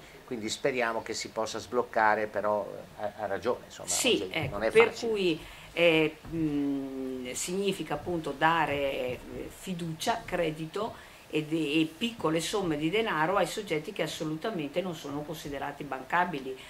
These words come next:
Speaker 2: ossia, eh, a coloro che sono nella, mm, situazione anche estrema di, di dover chiedere aiuto finanziario per le bollette che scadono, per lo sfratto, per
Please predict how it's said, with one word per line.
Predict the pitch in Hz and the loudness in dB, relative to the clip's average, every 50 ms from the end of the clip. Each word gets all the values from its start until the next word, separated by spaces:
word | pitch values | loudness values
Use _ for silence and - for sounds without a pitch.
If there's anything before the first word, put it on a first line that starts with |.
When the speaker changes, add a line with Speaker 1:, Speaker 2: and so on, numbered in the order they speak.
| - - - - | -16 -18 -16 -4
Speaker 2:
ossia, | - 160 151 - - - 175 160 147 139 127 - - - | -2 -2 0 0 -2 -2 0 2 2 2 0 -2 -6 -6
eh, | - - 139 139 131 139 151 - - - - - - - - | -8 -6 -6 -6 -6 -8 -10 -12 -16 -18 -18 -18 -18 -8 -4
a | - 135 - | -4 -4 0
coloro | - 190 190 175 160 147 160 190 214 226 - | 2 6 6 8 8 8 6 6 6 4 4
che | - - - | 2 -2 -2
sono | - - 170 160 156 156 147 147 139 143 143 135 127 | -2 0 2 2 2 2 2 0 0 -2 -2 -2 -2
nella, | 135 151 156 147 143 143 143 139 143 143 139 135 135 135 131 - - 123 - - 135 135 131 | 0 0 0 2 2 4 4 6 6 4 4 2 0 0 -2 -4 -4 -4 -6 -6 -6 -8 -8
mm, | 131 127 127 131 139 | -8 -8 -8 -10 -6
situazione | - - - - 147 - - 151 147 - - - 185 180 175 170 160 151 147 147 147 | -4 -2 -2 -2 -4 -4 -4 -4 -4 -4 0 2 4 4 6 4 4 2 2 2 2
anche | 143 139 143 151 156 156 - 156 147 | 2 4 4 4 2 2 2 0 0
estrema | 135 - - - 160 156 156 165 170 165 156 147 143 | 0 -2 -2 0 2 4 4 4 4 4 4 2 2
di, | 139 - 143 147 156 143 139 | 2 -2 -4 -2 -2 -2 -2
di | 131 - - 131 - | -2 -2 -2 -2 -2
dover | - 143 139 147 160 160 156 147 147 143 - - - - - - - | -4 -4 0 2 2 2 4 2 2 0 -2 -4 -10 -16 -16 -18 -18
chiedere | - - 165 165 170 160 156 151 151 151 151 | -6 2 4 4 4 4 2 2 2 2 4
aiuto | 147 143 147 156 175 185 180 165 - 156 147 147 143 - | 4 4 4 4 2 2 0 -2 -2 0 0 0 0 -2
finanziario | - 151 147 151 151 143 147 - 175 165 165 160 156 147 139 139 - | -2 -4 -2 -2 -4 -4 0 6 6 8 10 8 8 6 2 -2 -2
per | - 156 151 147 143 143 | 0 0 0 0 0 -2
le | 139 135 | -4 -6
bollette | 123 131 139 143 147 156 160 160 160 - 143 | -4 -4 -4 0 2 2 2 2 0 -2 -4
che | - 139 | -4 -4
scadono, | 131 - - - 165 156 156 151 165 180 202 220 208 - | -8 -2 6 8 8 8 8 6 2 2 2 0 -2 0
per | - 151 143 139 | -2 -2 -2 -2
lo | 151 165 | -4 -4
sfratto, | 170 - - 233 170 156 156 156 - - 196 202 196 196 | -4 -4 4 6 8 8 8 6 2 -2 -2 -2 -2 -2
per | - 160 151 143 147 147 151 147 151 | 0 0 0 2 2 4 2 2 2